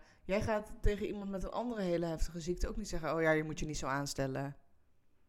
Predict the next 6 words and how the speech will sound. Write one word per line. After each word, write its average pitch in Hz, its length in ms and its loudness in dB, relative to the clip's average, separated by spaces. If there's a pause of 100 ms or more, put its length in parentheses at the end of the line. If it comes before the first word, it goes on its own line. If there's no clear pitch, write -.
(1120)
Sommige 240 400 0
ziektes 214 380 2
zijn, 180 240 0
ziektebeelden 170 640 0
zijn 170 180 -2
gewoon 156 400 -2